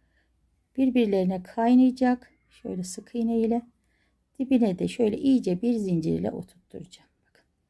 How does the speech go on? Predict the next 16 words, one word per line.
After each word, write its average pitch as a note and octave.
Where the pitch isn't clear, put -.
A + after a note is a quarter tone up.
Birleşim A#3
noktası G3
bu A3
şekilde A#3+
oldu. A#3+
Sanki G3
zormuş G#3+
gibi G#3+
bizi G3+
uğraştırdı F#3
arkadaşlar. D#3+
Bakın. G#3+
Gayet F#3+
şöyle E3
kolay, A3
dönük G3